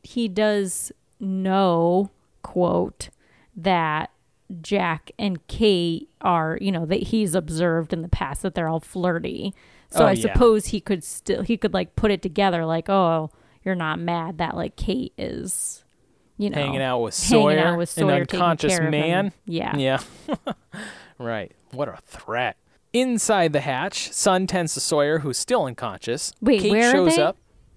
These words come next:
Speaker 2: They're inside the hatch.
Speaker 1: The, oh,
Speaker 2: I don't
Speaker 1: okay,
Speaker 2: know
Speaker 1: they're
Speaker 2: if
Speaker 1: in the
Speaker 2: I've told
Speaker 1: hatch.
Speaker 2: you this.
Speaker 1: <laughs>
Speaker 2: Yeah, but they're inside the hatch, okay?
Speaker 1: Yep.
Speaker 2: Sun tends to Sawyer, who's unconscious. Kate shows up and asks where Jack is and if Sawyer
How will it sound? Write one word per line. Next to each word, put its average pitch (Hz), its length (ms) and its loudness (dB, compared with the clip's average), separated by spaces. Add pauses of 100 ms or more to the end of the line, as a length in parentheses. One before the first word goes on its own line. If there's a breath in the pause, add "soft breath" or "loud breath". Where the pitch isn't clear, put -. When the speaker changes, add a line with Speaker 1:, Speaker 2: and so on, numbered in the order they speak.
(400)
Speaker 2:
They're 196 100 4
inside 254 480 2
the 233 60 2
hatch. 254 320 2
Speaker 1:
The, - 80 0
oh, 262 280 6
Speaker 2:
I 175 60 4
don't 190 100 4
Speaker 1:
okay, 196 60 4
Speaker 2:
know 208 80 8
Speaker 1:
they're 202 140 6
Speaker 2:
if - 20 2
Speaker 1:
in 208 40 4
the 202 100 6
Speaker 2:
I've 185 80 2
told 196 280 4
Speaker 1:
hatch. 135 80 -4
Speaker 2:
you 120 80 2
this. 110 500 -2
Speaker 1:
<laughs> - 100 -20
Speaker 2:
Yeah, 123 320 0 (180)
but 156 120 0
they're 170 140 4
inside 196 380 2
the 170 80 2
hatch, 123 380 -4
okay? 170 300 0 (180 soft breath)
Speaker 1:
Yep. 190 200 -2 (160 soft breath)
Speaker 2:
Sun 202 340 2
tends 208 220 0
to 165 60 -4
Sawyer, 160 300 4
who's 143 160 0
unconscious. 127 580 -4
Kate 208 260 -4
shows 170 300 0
up 151 240 0
and 160 100 0
asks 151 300 -2
where 139 120 -2
Jack 160 440 -6
is 127 420 -6
and 135 120 -8
if 120 80 -12
Sawyer 160 600 0